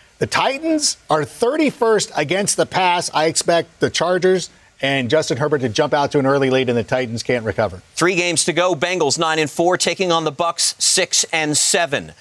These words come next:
Speaker 2: The line, three and a half. The Bengals, a road favorite. No surprise there as to why. Who wins it? How do they do it?
Speaker 1: You know what? I'm done banking on the Tampa Bay Buccaneers. Give me the Bengals twenty-four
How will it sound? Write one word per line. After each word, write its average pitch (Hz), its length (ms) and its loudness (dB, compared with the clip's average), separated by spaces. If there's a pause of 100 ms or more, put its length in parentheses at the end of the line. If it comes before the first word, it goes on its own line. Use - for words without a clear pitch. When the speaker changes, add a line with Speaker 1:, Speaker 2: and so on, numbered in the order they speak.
(120)
Speaker 2:
The 139 100 -2
line, 147 480 0 (320)
three 165 260 2
and 160 100 2
a 147 60 0
half. 139 320 -2
The 131 100 -2
Bengals, 127 460 0
a 139 80 2
road 143 400 0
favorite. 151 460 -2
No 143 120 0
surprise 135 520 -2
there 147 260 2
as 135 240 0
to - 100 -2
why. 139 600 2 (180)
Who 175 80 2
wins 160 340 0
it? 147 300 -2
How 147 140 -2
do 143 80 -4
they 147 100 2
do 151 200 2
it? - 140 -4 (160)
Speaker 1:
You 135 100 -2
know 151 120 2
what? 156 180 2
I'm 143 280 0
done 165 320 0
banking 147 480 0
on 139 160 2
the 139 80 0
Tampa 135 260 0
Bay 131 160 4
Buccaneers. 135 480 0
Give 185 100 0
me 277 60 4
the 302 80 4
Bengals 196 420 2
twenty-four 185 760 2